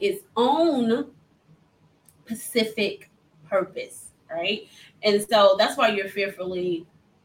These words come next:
and wonderfully made. That's why you're fearfully and wonderfully made, because you have a specific purpose, right? For God.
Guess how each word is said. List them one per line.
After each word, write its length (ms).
and 120
wonderfully 720
made. 380
That's 160
why 80
you're 120
fearfully 320
and 80
wonderfully 520
made, 340
because 680
you 340
have 540
a 400
specific 500
purpose, 1200
right? 340
For 240
God. 300